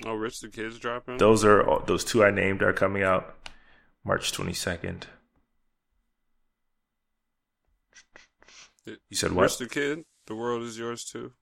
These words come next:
Speaker 1: <clears throat> March twenty-second.
Speaker 2: Flume is dropping a mixtape.
Speaker 1: Ooh.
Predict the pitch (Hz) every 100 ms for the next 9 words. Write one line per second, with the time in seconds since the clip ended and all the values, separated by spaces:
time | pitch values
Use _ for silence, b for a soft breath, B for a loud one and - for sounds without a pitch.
0 | _ - 131 - 123 - 123 - 131 123
1 | - _ _ _ _ _ _ _ _ _
2 | _ _ _ _ _ _ _ _ _ _
3 | _ _ _ _ _ _ _ _ - -
4 | - - 110 98 98 98 92 92 101 92
5 | 92 - 90 90 - - 101 - - _
6 | _ _ _ _ - 113 143 110 104